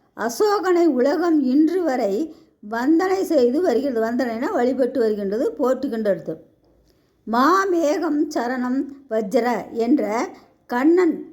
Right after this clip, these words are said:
பகவத்கீதையில் சொன்னது கூட, மனிதன் சத்தியம், நேர்மை, பக்தி, கடமை, அருள், கருணை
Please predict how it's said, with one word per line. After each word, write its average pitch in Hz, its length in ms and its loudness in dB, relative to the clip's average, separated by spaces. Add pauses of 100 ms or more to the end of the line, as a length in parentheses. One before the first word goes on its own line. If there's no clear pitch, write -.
(140)
பகவத்கீதையில் 285 960 -2
சொன்னது 262 420 0
கூட, 233 460 -2 (360)
மனிதன் 247 800 0 (180)
சத்தியம், 247 960 0 (220)
நேர்மை, 262 1000 0 (200)
பக்தி, 254 840 -2 (220)
கடமை, 262 840 0 (200)
அருள், 302 760 0 (120)
கருணை 285 720 0